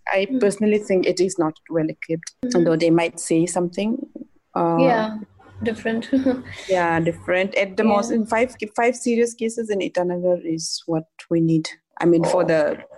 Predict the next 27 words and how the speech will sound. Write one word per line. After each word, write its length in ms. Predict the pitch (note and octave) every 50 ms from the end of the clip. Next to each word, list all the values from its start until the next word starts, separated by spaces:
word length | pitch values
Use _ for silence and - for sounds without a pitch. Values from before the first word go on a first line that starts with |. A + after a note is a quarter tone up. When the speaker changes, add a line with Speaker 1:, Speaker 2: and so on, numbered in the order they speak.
| - _ _ - -
Speaker 1:
for, 180 | F3 E3+ -
for, 320 | - - - F3 D#3 D#3 - - - - - _ _ _ -
and 160 | - G3 F#3+ - F3 G3 - -
it's 140 | A3+ A3+ -
already 280 | - A3 A3+ A#3+ A#3 A#3+
exposed 580 | - G#3 - - - - F#3+ G3 F#3 F3+ F3+
the, 60 | - E3
how 260 | E3 - - F#3 F#3
bad 340 | F#3 F3+ F3+ F3 F3 F3 -
the 60 | F3+
healthcare 400 | F3 F3 E3+ E3 - - E3 E3
system 420 | - E3 D#3+ - - - D#3 D#3+
is. 300 | - - - - - - _ _ -
Speaker 2:
In 100 | B3 B3+ A#3
what 180 | A#3 A3+ A3+ -
way? 80 | F#3
Speaker 1:
Now, 180 | F#3+ - - F#3+ - - - - _ _ _ _ _ _ - - -
as 160 | - A#3 A#3 B3+
I 80 | A#3+
said 520 | B3 B3 - - A#3+ A3+ A#3 A#3 - - A3
earlier, 280 | G#3+ G#3+ G#3+ G#3+ G#3+ G3+
there, 180 | G3 G3 F#3 -
there 120 | - F3+ E3+
was 200 | F3 E3+ E3+ F3+
no 100 | F3 F3
I 160 | - D#3+ D#3
C 220 | - - - E3+